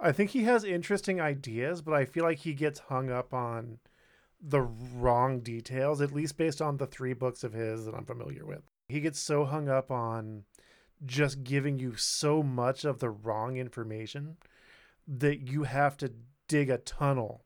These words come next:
underneath all of that to find the actual story that's interesting.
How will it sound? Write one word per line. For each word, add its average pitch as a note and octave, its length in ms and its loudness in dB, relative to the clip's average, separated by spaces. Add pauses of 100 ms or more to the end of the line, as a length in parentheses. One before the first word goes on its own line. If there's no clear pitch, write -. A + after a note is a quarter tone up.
(120)
underneath B2 720 2
all A2+ 240 0
of G#2+ 140 -6
that A2 320 -2
to B2 120 -6
find G#2+ 640 -6 (140)
the C#3 240 2
actual A#2+ 560 0
story A2+ 440 -2
that's A2 200 0
interesting. C#3+ 640 -4